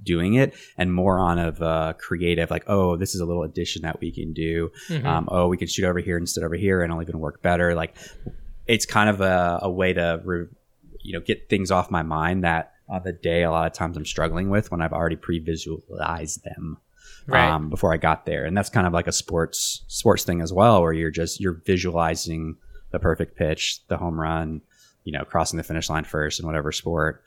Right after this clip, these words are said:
Speaker 1: Um, and I try to do that. So I still would say, though, to answer your question, it's fifty fifty. And for me, it just is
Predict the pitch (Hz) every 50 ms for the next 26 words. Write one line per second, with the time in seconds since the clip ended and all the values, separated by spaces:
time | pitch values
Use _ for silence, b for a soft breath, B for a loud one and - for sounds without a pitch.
0 | b b b b b - 85 85 80 80 80 78 80 87 90 87 - 127 107 92
1 | 87 78 85 87 85 82 80 78 - - - - 98 90 87 85 82 - _ _
2 | b b b b _ _ _ _ - 78 87 - - - 143 120 117 104 - -
3 | 104 101 98 92 90 85 80 - 85 - - - 87 - - - 76 69 - -
4 | - 90 - - - 73 - - 95 90 - - - 80 80 80 78 78 78 78
5 | - - 87 82 80 80 - - 92 80 82 82 80 78 78 78 78 76 - 73
6 | - - - 73 69 69